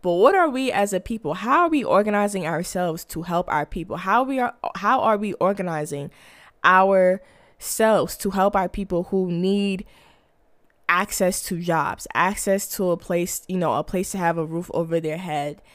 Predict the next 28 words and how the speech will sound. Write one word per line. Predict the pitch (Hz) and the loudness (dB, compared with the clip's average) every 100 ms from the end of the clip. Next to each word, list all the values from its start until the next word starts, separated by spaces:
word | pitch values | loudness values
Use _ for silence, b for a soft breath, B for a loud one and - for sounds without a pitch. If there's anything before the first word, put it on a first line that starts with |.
| b b b | b b b
have | - 202 214 220 | 0 6 6 6
an, | 202 - _ | -2 -6 _
have | - 202 202 | -2 2 4
access | - 185 - - - | 4 2 0 -4 -4
to | - 175 | -4 -4
quality | - - - 190 202 190 185 - | -6 -10 2 4 4 2 -2 -2
education | 175 175 165 185 202 185 165 | -2 -2 -6 -4 -4 -4 -4
that | 156 - | -4 -4
effectively | 147 - - 196 - 185 185 165 165 156 B B B B - | -8 -8 -6 -6 -6 -8 -6 -6 -6 -8 B B B B 0
enhances | 175 175 - 196 202 - 185 | 0 0 -2 0 0 -2 0
the | 170 | 0
way | 160 175 | 2 0
that | 175 151 | -2 -4
we | 147 | -6
think? | - 208 285 - - - - - - _ - - - - - - - _ _ _ _ b b b b | -8 -4 -4 -6 -12 -20 -20 -20 -20 _ -20 -20 -20 -20 -20 -20 -20 _ _ _ _ b b b b
Why | 165 170 240 277 | 6 8 8 6
aren't | 226 240 | 2 2
we | 240 | 0
organizing | 214 196 202 196 185 196 180 | 2 2 2 0 -2 -4 -6
to | - 175 | -6 -8
build | 175 170 180 | -2 -2 -2
these | 170 165 | -4 -10
institutions | - 156 - 151 - 180 185 175 160 | -10 -10 -10 -12 -8 -6 -4 -6 -6
and | 143 156 | -6 -4
this | 160 160 - | -4 -6 -4
infrastructure, | 190 247 - - 185 160 160 | -2 -2 -4 -4 -4 -4 -4
this | 147 147 | -2 -2
system | - - 320 - - 135 98 156 | -4 -6 -6 -6 -4 -4 -4 -8